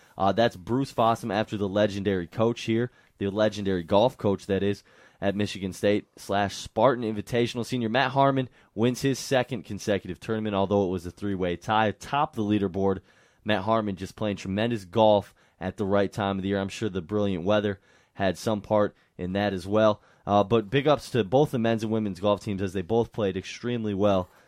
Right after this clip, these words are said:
this past weekend. Same couldn't be said for the men's baseball team as they were swept by Minnesota. I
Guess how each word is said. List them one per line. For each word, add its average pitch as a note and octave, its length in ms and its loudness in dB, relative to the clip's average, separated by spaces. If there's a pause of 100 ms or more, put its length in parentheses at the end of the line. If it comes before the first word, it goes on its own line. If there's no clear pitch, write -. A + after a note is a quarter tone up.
(120)
this G2 100 -8
past G2+ 320 -2
weekend. A2+ 240 -2
Same D3+ 240 0
couldn't C3 240 0
be A2+ 120 0
said A2+ 300 0
for G#2+ 360 -2 (380)
the F#2 100 -4
men's F#2+ 240 0
baseball A#2+ 420 2
team A#2 260 -4
as F#2+ 100 -6
they G2+ 100 -2
were F2 80 -4
swept A2+ 340 -2
by G2 100 -2
Minnesota. A#2 680 2
I - 20 -20